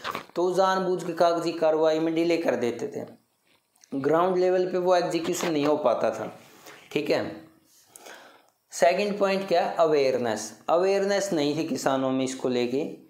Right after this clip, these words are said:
तो काफ़ी इसका विरोध भी हुआ था, काफ़ी मुद्दा भी उठा था कि करोड़ों का घोटाला हुआ इस scheme में,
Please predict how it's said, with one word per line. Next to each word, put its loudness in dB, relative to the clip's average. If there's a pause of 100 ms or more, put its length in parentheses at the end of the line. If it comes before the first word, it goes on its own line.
(160)
तो -4
काफ़ी 2
इसका 0
विरोध 0
भी 0
हुआ 2
था, 2
काफ़ी 2
मुद्दा 0
भी 0
उठा 0
था 4
कि -2
करोड़ों 0
का 4
घोटाला 2
हुआ 4
इस -2
scheme -4
में, -6